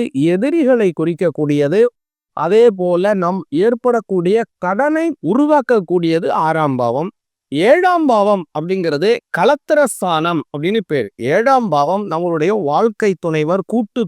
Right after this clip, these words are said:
தொழில், கூட்டாளிகளை சொல்லக்கூடியது. எட்டாம் பாவம் மன கஷ்டத்தை தரக்கூடியது, தேவையற்ற மாற்றங்களை உருவாக்கக்கூடியது ஆயுள் ஸ்தானம். ஒன்பதாம் பாவம் அப்படிங்கிறது பாக்கியஸ்தானம்,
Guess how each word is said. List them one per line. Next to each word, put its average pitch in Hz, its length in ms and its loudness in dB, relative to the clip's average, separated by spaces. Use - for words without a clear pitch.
தொழில், 190 380 0
கூட்டாளிகளை 254 680 2
சொல்லக்கூடியது. 139 680 0
எட்டாம் 202 480 0
பாவம் 226 340 2
மன 202 240 0
கஷ்டத்தை 220 520 -2
தரக்கூடியது, 175 580 0
தேவையற்ற 214 640 0
மாற்றங்களை 240 600 0
உருவாக்கக்கூடியது 156 880 -2
ஆயுள் 220 460 0
ஸ்தானம். 117 400 -6
ஒன்பதாம் 285 600 4
பாவம் 202 320 4
அப்படிங்கிறது 156 560 -2
பாக்கியஸ்தானம், 170 1200 0